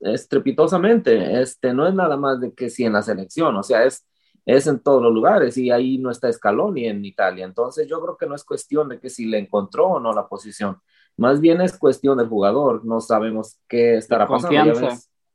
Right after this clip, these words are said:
Speaker 1: que a veces se habla mucho de que tienen problemas por ahí, no sabemos. Entonces, yo pienso que, pues, también el, los goleadores viven de eso, ya se ha repetido hasta el cansancio de hacer goles y lo volvió a encontrar. Quizá ahora vuelva a encontrar otra vez ese,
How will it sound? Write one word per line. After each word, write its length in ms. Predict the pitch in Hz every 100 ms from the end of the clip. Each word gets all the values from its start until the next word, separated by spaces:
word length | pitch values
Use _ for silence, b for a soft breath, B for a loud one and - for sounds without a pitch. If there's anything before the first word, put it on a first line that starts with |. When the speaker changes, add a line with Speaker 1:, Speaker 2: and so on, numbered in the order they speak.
| _ -
Speaker 1:
que 80 | 113
a 60 |
veces 340 | 113 117 117 -
se 480 | 107 101 95 95 95
habla 280 | 104 104
mucho 420 | 104 120 117 - 104
de 100 | 101
que 120 | 101
tienen 260 | 107 101
problemas 540 | 92 92 135 120 110 110
por 160 | 101
ahí, 260 | 101 147 139
no 140 | 120
sabemos. 420 | 117 110 113 92 104
Entonces, 540 | 95 123 135 151 _ _ _ _ _ -
yo 180 | 147 180
pienso 360 | 240 226 208
que, 300 | 208 196 170 - _ -
pues, 380 | 143 151 - _ _ _ _ _ _
también 480 | 143 151 196 226 151
el, 300 | 127 120 107 _ -
los 200 | 135 151
goleadores 520 | 160 170 208 240 214
viven 280 | 202 202 180
de 160 | 120 107
eso, 200 | 107 104
ya 160 | 113
se 160 | - 117
ha 180 | 117 113
repetido 500 | 113 - 110 123 120
hasta 160 | 120
el 60 | 110
cansancio 580 | 117 117 165 180 185 156
de 60 | 135
hacer 220 | 139 131
goles 340 | 120 113 110
y 200 | 113 110 _ _ _ _ _
lo 200 | 117 107
volvió 240 | 98 92 101
a 40 |
encontrar. 600 | 98 127 214 247 127 113 -
Quizá 320 | 123 127 123
ahora 300 | 131 151 151
vuelva 540 | 123 139 151 151 139
a 40 | 135
encontrar 480 | 117 127 117 127
otra 220 | 127 123 120
vez 300 | 127 123 -
ese, 540 | - 120 110 98